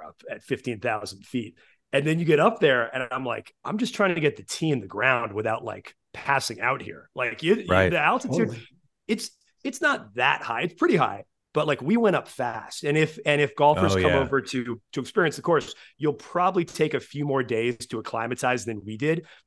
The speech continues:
Speaker 1: Again, we're going up in Jeeps and, like, this, like, end of day two, we're up at the course already. So we were really feeling it. And Deepak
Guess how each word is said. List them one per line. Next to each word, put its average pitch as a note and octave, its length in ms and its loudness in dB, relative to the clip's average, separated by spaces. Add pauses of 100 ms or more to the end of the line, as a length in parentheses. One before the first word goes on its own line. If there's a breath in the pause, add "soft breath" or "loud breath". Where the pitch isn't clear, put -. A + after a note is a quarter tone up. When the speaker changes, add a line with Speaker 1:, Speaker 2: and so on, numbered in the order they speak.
Speaker 1:
Again, C3 360 2
we're A2 180 -4
going E3+ 180 4
up D3 140 2
in B2 120 -4
Jeeps A#2+ 320 -6
and, A#2 160 -6
like, G#2+ 300 -4 (100)
this, - 220 -8 (100)
like, A#2 300 -6
end C#3+ 180 2
of C3 80 2
day C3 160 2
two, C3+ 240 0
we're A2 180 -4
up A2 200 -2
at G#2 80 -10
the - 80 -16
course - 340 -8
already. E2 320 -18 (800)
So - 120 -6
we C#3 140 -2
were F3+ 80 6 (100)
really D3+ 220 0
feeling B2 320 -6
it. - 80 -16 (540 soft breath)
And C#3+ 180 0
Deepak D3+ 540 4